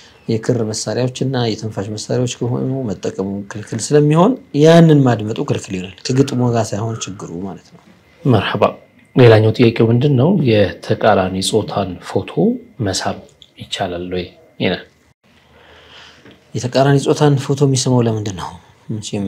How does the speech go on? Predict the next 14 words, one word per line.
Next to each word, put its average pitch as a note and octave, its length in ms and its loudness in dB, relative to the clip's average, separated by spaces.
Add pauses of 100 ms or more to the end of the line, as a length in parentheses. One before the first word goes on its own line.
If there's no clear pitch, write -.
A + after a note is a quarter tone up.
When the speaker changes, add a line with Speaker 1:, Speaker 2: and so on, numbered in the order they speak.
Speaker 1:
እ፣ F#2+ 140 -6 (1300)
ሰው A2+ 220 0 (1160)
ስሜት፣ B2+ 460 0 (880)
እ፣ A#2 100 -6 (200)
ውስጥ B2 300 -4
ገብቶ A2+ 300 -2 (560)
በሻህዋ G#2+ 480 -4 (580)
አይቶ B2+ 280 2 (220)
ያንን A2+ 320 -6
ፎቶ G#2+ 220 -10 (600)
የሚስመው A2 880 -6
ከሆነ A#2+ 360 -6 (800)
ሐራም D#3+ 400 4
ይሆናል። G2+ 320 -4